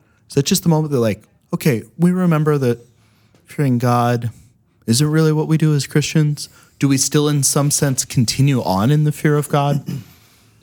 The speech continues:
What kind of dynamic should that feel like? Because, right, so Isaiah one, back in adoration, we're talking about that.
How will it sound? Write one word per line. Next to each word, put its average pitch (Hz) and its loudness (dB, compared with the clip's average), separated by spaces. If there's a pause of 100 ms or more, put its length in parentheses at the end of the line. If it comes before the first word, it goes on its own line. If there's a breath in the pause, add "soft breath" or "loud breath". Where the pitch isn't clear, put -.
(140)
What 123 -8
kind 139 2
of 131 0
dynamic 107 0
should - -6
that 98 2
feel 117 0
like? 71 -8
Because, 123 0
right, 135 -2
so 127 2
Isaiah 117 2
one, 110 0 (280)
back 104 -2
in 104 2
adoration, 98 0
we're 107 -8
talking 87 -8
about 80 -6
that. 82 -4